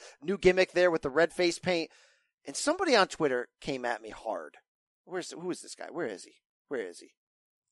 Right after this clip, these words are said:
Lucas Day at Luke Lakers. All right. Maybe he's my own Thomas Jordan Sutton. Maybe I gotta go, maybe he's my new rib sauce. Maybe I gotta f-,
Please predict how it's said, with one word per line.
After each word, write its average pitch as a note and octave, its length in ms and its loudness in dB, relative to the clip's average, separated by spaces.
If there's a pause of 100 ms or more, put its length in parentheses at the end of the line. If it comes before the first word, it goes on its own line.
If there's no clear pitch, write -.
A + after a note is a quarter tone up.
Lucas G#3+ 420 0
Day D3+ 440 4
at E3 280 2
Luke F3 460 -8
Lakers. C3+ 680 -6
All A#2 80 -4
right. D3 160 2
Maybe F#3 180 0
he's F#3+ 140 -4
my F#3+ 140 4
own F#3+ 140 2
Thomas C#3 320 -4
Jordan A2+ 280 -10
Sutton. - 260 -12 (340)
Maybe E3 180 2
I F#3 100 8
gotta F#3 140 4
go, D#3+ 220 0 (220)
maybe F#3+ 160 4
he's F#3+ 100 0
my G3+ 120 8
new G3 100 6
rib G3 200 6
sauce. A2 320 2
Maybe E3+ 200 4
I F#3 100 12
gotta F3 180 6
f-, - 100 -12